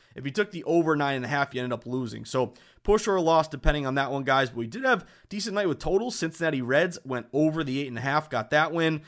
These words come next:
Miami over as well, eight to eight and a half. That thing went over. Uh, I love that Tampa Bay under, 'cause, uh, I didn't even look at that one. I was just like, Hey,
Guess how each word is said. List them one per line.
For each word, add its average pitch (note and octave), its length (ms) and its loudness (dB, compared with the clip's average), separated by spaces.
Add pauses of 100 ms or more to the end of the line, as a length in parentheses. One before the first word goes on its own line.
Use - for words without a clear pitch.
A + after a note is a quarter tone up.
(120)
Miami C#3 500 -2
over E3 460 4
as A#2+ 200 -4
well, C3+ 300 0
eight C3+ 220 -6
to C3 100 -6
eight B2 80 -8
and A#2+ 80 -10
a A#2+ 60 -6
half. C3 280 0 (260)
That C#3+ 220 0
thing D#3+ 140 0
went D3+ 200 0
over. D3+ 460 4 (220)
Uh, B2 180 2
I C3+ 80 0
love D#3 260 4
that C3+ 140 2
Tampa D3+ 240 -2
Bay B2+ 140 2
under, A#2+ 340 -2
'cause, A2+ 240 -6
uh, A2+ 180 -2
I B2 120 -4
didn't D#3+ 120 -4
even A#2+ 160 -4
look B2+ 160 -4
at A2+ 80 -6
that G#2+ 160 -4
one. G#2+ 140 -6
I G#2+ 80 -4
was G#2 80 -8
just A2 160 -12
like, A#2 180 -4
Hey, A2 260 -2